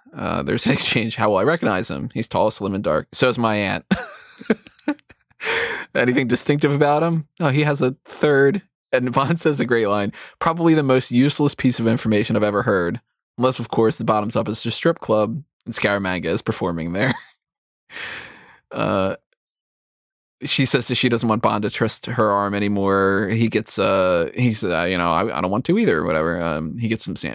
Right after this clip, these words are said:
champagne. She asks, "Why should you trust me?" And he says, "I don't, but neither will Scaramanga if he hears about this interesting conversation. Who knows?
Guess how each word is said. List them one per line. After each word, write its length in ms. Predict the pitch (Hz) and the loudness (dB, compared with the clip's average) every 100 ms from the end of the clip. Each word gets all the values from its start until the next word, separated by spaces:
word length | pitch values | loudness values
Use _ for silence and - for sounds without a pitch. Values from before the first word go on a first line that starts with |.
| - | -6
champagne. 640 | - 87 147 143 143 139 _ _ - - - _ _ _ _ _ | -6 -2 -2 0 0 -2 _ _ -20 -20 -20 _ _ _ _ _
She 180 | - 180 | 0 0
asks, 260 | 185 - - | 0 -4 -10
"Why 300 | 107 147 185 | -2 0 0
should 240 | 196 202 170 | 0 0 2
you 80 | |
trust 280 | 160 180 - | 2 0 0
me?" 200 | 92 69 | -4 -4
And 80 | 117 | -2
he 80 | 117 | -2
says, 240 | - 113 - | -2 -6 -4
"I 100 | 110 | -2
don't, 400 | 117 185 247 - _ _ _ - | 2 2 2 -2 _ _ _ -10
but 100 | 87 | -2
neither 180 | 107 123 | 2 2
will 120 | 143 | 2
Scaramanga 580 | - 170 170 180 190 165 | 2 0 2 0 0 2
if 120 | 127 - | 0 2
he 100 | 117 | 0
hears 240 | 120 113 | 2 0
about 240 | 113 101 | 0 -2
this 240 | - 104 - | 0 -2 -2
interesting 420 | 110 113 - 107 | -4 -4 -4 -4
conversation. 840 | 113 98 90 - 101 - 107 107 - - _ _ _ _ _ - | -2 -2 -2 -2 -2 -2 -4 -4 -8 -20 _ _ _ _ _ 0
Who 120 | 180 | 4
knows? 480 | 180 160 95 - | 4 4 0 -6